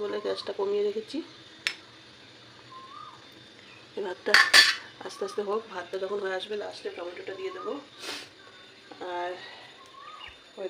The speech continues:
দেখো ওখানে বাসন নিয়ে গেছি, একটু রোদটা ছায়া পড়েছে, এখন বাসন কটা এরমভাবে বন্ধ থাক, তাহলে কী হবে বলো তো, হাওয়াটাও ঢুকবে, রোদটাও আসবে না। হাওয়া না ঢুকলে এখান দিয়ে আমি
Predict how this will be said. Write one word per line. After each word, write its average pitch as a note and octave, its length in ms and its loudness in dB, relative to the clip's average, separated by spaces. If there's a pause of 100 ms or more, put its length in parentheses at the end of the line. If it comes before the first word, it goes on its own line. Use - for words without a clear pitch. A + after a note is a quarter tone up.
দেখো A3 240 -2 (1200)
ওখানে F#3+ 300 0
বাসন F#3 280 0
নিয়ে A3 180 6
গেছি, A3 220 -2 (260)
একটু - 200 -8
রোদটা G3 340 2
ছায়া F#3+ 240 0
পড়েছে, A3+ 300 2 (760)
এখন G3 160 0 (320)
বাসন G3 260 -2
কটা G3+ 160 -2 (380)
এরমভাবে E3+ 400 -4 (100)
বন্ধ D#3+ 160 -2 (120)
থাক, D#3+ 100 -6 (160)
তাহলে D#3+ 260 -2 (800)
কী - 120 -8
হবে F3 180 -6
বলো F#3 200 -2
তো, C#4 60 10 (320)
হাওয়াটাও F3 440 0
ঢুকবে, F#3+ 220 0 (100)
রোদটাও E3+ 380 0
আসবে D#3+ 220 -6
না। E3 60 -6 (1000)
হাওয়া F3 220 0
না F3+ 140 4
ঢুকলে G#3+ 300 2
এখান G3+ 220 6
দিয়ে D4 160 6 (260)
আমি F#3 160 2